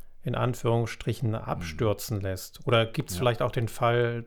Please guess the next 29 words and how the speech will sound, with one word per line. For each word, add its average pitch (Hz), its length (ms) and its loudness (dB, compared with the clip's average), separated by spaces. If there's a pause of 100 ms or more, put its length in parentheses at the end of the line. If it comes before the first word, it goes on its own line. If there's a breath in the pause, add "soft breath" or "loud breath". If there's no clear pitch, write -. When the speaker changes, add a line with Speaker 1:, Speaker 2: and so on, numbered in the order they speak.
(140)
Speaker 1:
dass - 180 -2
ich - 280 -8 (720 soft breath)
immer 127 200 4
auf 127 140 -2
dem 117 160 2
Gipfel 135 300 0
stehe 131 420 2
und 117 140 -2
sag 117 140 -2
so, 117 160 -2
"Boah, 104 220 0
ist - 140 -2
das 113 240 -4
cool 131 180 2
hier." 104 360 0 (840 soft breath)
Und 123 160 0
ich 120 180 -4
denke, 156 460 4
so 123 560 -2 (240)
eine 147 340 2
Möglichkeit, 143 640 0
in 123 300 -2
dieses 117 300 -4
Tal 147 580 4
zu 156 160 -6
schauen, 139 460 2
ist, 131 400 -4
wenn 127 180 0
ich - 380 -6